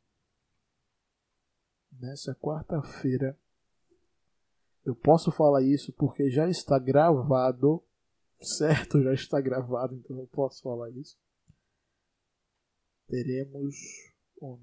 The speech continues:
novo episódio além deste aqui. Então, notícias de bolso, segunda-feira. Só que antes teremos um novo episódio na quarta-feira. E esse episódio,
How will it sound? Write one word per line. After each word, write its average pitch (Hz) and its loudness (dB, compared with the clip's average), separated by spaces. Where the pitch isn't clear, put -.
novo 127 0
episódio 123 -4
além 123 -2
deste 123 -6
aqui. - -6
Então, 170 -2
notícias 143 -4
de 143 4
bolso, 156 0
segunda-feira. 156 -4
Só - -8
que - -18
antes 214 -8
teremos 165 -6
um 143 -10
novo 139 -2
episódio 131 -2
na 135 -14
quarta-feira. 143 -2
E 127 -4
esse 196 0
episódio, 160 0